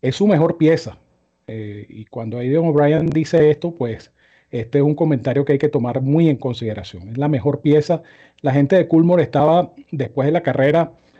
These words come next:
eh, en una situación, vamos a decir, agridulce, ¿no? Porque obviamente tú ganas una carrera importante como esa, pero pierdes un caballo valioso como San Antonio en la misma prueba. Ellos estaban así como,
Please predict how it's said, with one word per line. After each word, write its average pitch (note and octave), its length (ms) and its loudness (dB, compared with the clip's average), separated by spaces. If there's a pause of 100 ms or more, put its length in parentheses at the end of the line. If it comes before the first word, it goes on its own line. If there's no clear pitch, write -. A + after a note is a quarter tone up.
(240)
eh, G3 480 -18 (760)
en F#3+ 220 -6
una A#3 180 4
situación, G#3+ 1040 2
vamos G#3 240 0
a G#3+ 40 6
decir, F#3 260 2
agridulce, F3 640 2
¿no? F3 180 -2
Porque B2 500 -6
obviamente F3+ 800 2 (180)
tú C#3+ 160 0
ganas D#3+ 280 2
una E3+ 180 0
carrera D3+ 260 2
importante D#3 580 0
como E3 240 -2
esa, E3+ 220 -4
pero B2 220 -4
pierdes C#3+ 260 0
un D#3 160 0
caballo D3+ 380 2
valioso C3+ 480 -2
como A#2+ 200 -8
San C3 200 -4
Antonio C#3 500 2 (440)
en B2 120 -4
la A#2 100 -4
misma A#2+ 300 0
prueba. C#3 320 2
Ellos D3+ 180 0
estaban D3 400 0
así C3+ 260 -2
como, B2+ 460 -2